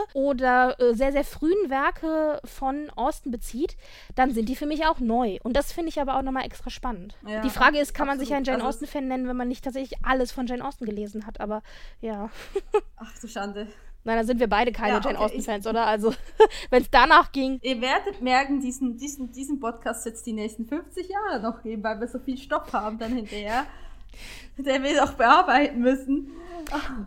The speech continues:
Speaker 2: wo wir gedacht haben, also, muss so ein paar,
Speaker 1: <laughs>
Speaker 2: muss schon okay.
Speaker 1: Also wir hatten uns überlegt, dass wir gerne über die Hauptwerke von Jane Austen erstmal reden möchten.
Speaker 2: Mhm.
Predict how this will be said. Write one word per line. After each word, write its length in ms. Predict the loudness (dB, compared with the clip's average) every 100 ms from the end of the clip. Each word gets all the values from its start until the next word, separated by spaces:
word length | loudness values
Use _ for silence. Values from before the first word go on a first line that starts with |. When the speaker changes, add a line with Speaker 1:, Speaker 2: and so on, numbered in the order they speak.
| -8
Speaker 2:
wo 140 | -4
wir 140 | 0 0
gedacht 340 | -2 -6 -6
haben, 120 | -8 -6
also, 220 | -10 -14 -16 -14
muss 140 | -2
so 60 | 4
ein 160 | 4
paar, 360 | 4 0 -2 -2 0 2
Speaker 1:
<laughs> 200 | 4 4
Speaker 2:
muss 100 | 4
schon 240 | 2 2 0 -4 0
okay. 100 | 4
Speaker 1:
Also 180 | 4 4
wir 100 | 4
hatten 220 | 4 0
uns 160 | -4
überlegt, 560 | 0 0 2 0 -2 -8 0
dass 300 | 0 0 -6
wir 560 | -4 0 2 2 0 -4
gerne 640 | -4 -2 -2 -2 -2 -2
über 160 | -2
die 100 | -2
Hauptwerke 580 | -2 -2 -2 -2 -2 -2
von 220 | -6 -6
Jane 220 | -4 -4 -6
Austen 200 | -8 -8
erstmal 340 | -8 -6 -6
reden 260 | -6 -6 -6
möchten. 380 | -6 -6 -4 -2
Speaker 2:
Mhm. 160 | -2